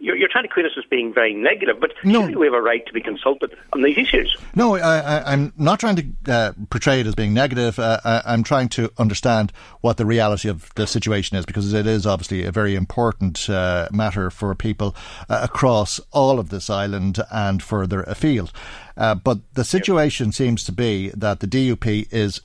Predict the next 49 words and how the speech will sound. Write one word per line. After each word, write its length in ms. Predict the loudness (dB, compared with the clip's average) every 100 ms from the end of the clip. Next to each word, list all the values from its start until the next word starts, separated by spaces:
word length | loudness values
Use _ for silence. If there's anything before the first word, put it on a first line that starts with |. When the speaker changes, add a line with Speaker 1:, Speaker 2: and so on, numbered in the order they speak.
| -6
Speaker 2:
saying 380 | 0 0 0 0
no 440 | 2 4 2 -2 -8
to 200 | -4 -2
what 260 | -2 0 0
is 100 | 0
being 200 | -2 -4
proposed. 580 | -6 -2 0 2 0 -6 -18 -20 -18 -6
Uh, 120 | -2
and 160 | 0 0
the 60 |
question 500 | 2 2 0 0 -2
then 300 | 2 2 2
is, 180 | 0 -2
should 320 | 0 -2 0
Boris 320 | 2 2 2 0
Johnson 580 | 0 0 0 -2 -2 -4 -12 -20 -20 -20 -20 -6
bring 240 | 2 4 4
it 180 | 2
back, 480 | 0 0 -4 -12 -14 -8 -2 2
uh, 120 | 2 0
if 120 | 0
he 180 | 2 4
is 220 | 2 0
to 320 | -2 -2 -2 -2
make 240 | 0 0
some 200 | 2 2
sort 220 | 2 0 0
of 60 |
a, 140 | -2 -2
an 160 | 0
agreement 540 | 0 2 2 2 0 -2
with, 320 | -2 -2 -2
uh, 200 | -2 0
the 100 | 0
rest 240 | -2 -2
of 80 | -2
Europe, 240 | 0 0 -2
should 140 | 0
he 60 | -2
bring 320 | 0 0 2
it 140 | 2
back 220 | 0 0
to 80 | -4
the 80 | -4
House 240 | -2 -2
of 60 | -4
Commons 360 | -2 0 0 -4
on 220 | -4 -4
Saturday, 600 | -2 0 2 2 2 2